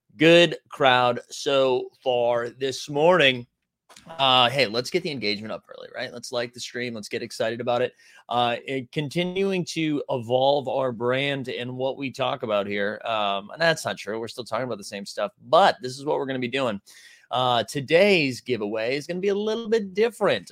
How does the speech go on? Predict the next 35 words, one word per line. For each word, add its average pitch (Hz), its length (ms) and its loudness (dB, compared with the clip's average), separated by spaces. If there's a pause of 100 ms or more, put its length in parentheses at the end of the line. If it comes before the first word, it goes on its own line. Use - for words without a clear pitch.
I've 135 220 -2
become 160 240 -4
a 131 60 -10
pretty 143 200 -4
big 139 160 -6
fan 131 320 -4
of 113 80 -10
Ethan 123 320 -8
Strauss, 120 460 0
the 98 120 -2
House 107 320 -2
of 101 100 -14
Strauss. 110 500 -6
He, 113 280 -6
uh, 101 100 2
used 110 240 -4
to 113 120 -4
write 113 200 -4
for 110 80 -10
The 101 140 0
Athletic 151 380 2
and 107 120 -6
now 107 240 -6
has 107 260 -6
his 110 140 -16
own 110 340 -6
little 107 160 -8
Substack 139 580 -2
that's 135 180 -4
going 135 200 -4
on. 135 100 -2
So 131 120 -6
I'm 131 60 -4
gonna 123 140 -2
gift 117 400 -4